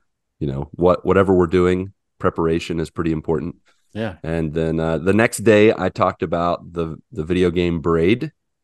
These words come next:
Speaker 1: I don't know if either of you guys played it. It was an old Xbox marketplace game, side scroller,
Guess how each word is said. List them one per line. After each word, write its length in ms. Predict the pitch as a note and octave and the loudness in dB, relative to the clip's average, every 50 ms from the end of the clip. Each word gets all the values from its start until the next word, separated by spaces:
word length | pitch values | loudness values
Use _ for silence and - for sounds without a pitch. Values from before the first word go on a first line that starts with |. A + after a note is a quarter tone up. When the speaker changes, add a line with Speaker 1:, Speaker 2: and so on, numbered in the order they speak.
| _ _ _ _ _ _ _ _ - | _ _ _ _ _ _ _ _ -4
Speaker 1:
I 60 | F2 | -2
don't 180 | G#2+ B2+ F#2+ F2+ | -2 0 0 2
know 240 | G#2 G2+ G2 F#2+ F2+ | 2 4 4 2 2
if 220 | B1+ F2 - - | 0 -4 -6 -6
either 240 | D2+ F2+ F#2 F#2+ F#2 | -6 -4 -2 -2 -2
of 80 | E2+ | -2
you 80 | F2 E2+ | -2 -2
guys 200 | E2 D#2+ D#2+ - | -2 -2 -4 -4
played 300 | - - - F2 E2+ D2+ | -6 -4 -2 0 0 0
it. 140 | D2+ C#2+ - - | -2 -4 -4 -6
It 120 | - D#2 | -6 -6
was 180 | B1 D2 D#2 E2 | -4 -4 -4 -4
an 80 | E2 | -4
old 140 | D#2+ D#2+ D#2+ | -2 -2 -2
Xbox 720 | D#2 D#2+ - - - D#2 D#2 D2+ D2+ - - - - - | -2 -4 -4 -6 -8 -6 -6 -6 -6 -8 -12 -14 -14 -8
marketplace 580 | E2 E2 E2 D#2+ - - - - F2+ E2+ D#2+ - | -6 -4 -4 -4 -4 -8 -6 -4 -4 -4 -4 -4
game, 260 | - F2 E2 E2 D#2+ | -4 -4 -4 -4 -4
side 260 | D#2 - D#2+ D#2+ D#2 | -6 -6 -6 -6 -6
scroller, 480 | - - - F2 D#2+ D#2+ D#2+ D#2+ D#2 D#2 | -8 -6 -4 -2 -2 -2 -2 -2 -4 -6